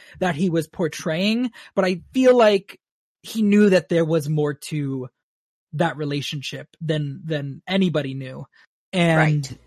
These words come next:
Speaker 1: you can feel that. And I think he does it in a way that once you know what that, the, the specifics of that relationship is, it's very easy to put that on the performance.
Speaker 2: Right. And, and if he didn't know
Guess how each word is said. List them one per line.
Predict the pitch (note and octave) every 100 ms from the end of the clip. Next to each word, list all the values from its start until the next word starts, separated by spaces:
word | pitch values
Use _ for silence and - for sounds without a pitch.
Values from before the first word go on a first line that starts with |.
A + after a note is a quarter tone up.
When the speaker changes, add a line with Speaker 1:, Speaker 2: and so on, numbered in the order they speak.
| _ -
Speaker 1:
you | F3+ G3+
can | - A#3+ G3+
feel | - - A#3 A#3+ B3+
that. | B3+ B3+ B3+ - - - - G3
And | F#3+
I |
think | G#3+
he | A#3
does | F3 G#3 G#3
it | G#3
in | F#3+
a |
way | E3 F3 F#3
that | E3+ D3+
once | E3 F#3+ -
you | G3
know | E3+ E3+
what | E3 E3
that, | E3+ D#3 D3+
the, | E3+ D3+ -
the | D#3 C#3
specifics | - E3 F#3 F3
of | F3
that | D#3 D3
relationship | D3+ D3+ F3+ D#3 D#3
is, | E3 F3 G#3 A#3 - - - _ _
it's | A3 F#3+
very | F3 G#3+ G#3+
easy | G3 G3 F#3 F#3
to | - G3 F3+ E3 D#3+ D#3 D3 _ -
put | - G#3+ C#3+
that | F3+ -
on | F3+ D#3+ D#3+
the |
performance. | D#3 D#3 E3 C#3+ C3+ - - - - _ _ _ _ _ _ _ -
Speaker 2:
Right. | A#3 G#3 D#3+ B2 - - _ _ _ _
And, | A3 G3+ F3+ F3+ - -
and | G3+ F#3+ - - - - _ _ - G#3+ _ _ _ _ -
if | B3+ -
he | C#4+
didn't | A3 B3+ G#4+ G4
know | G4+ G#4+ G#4+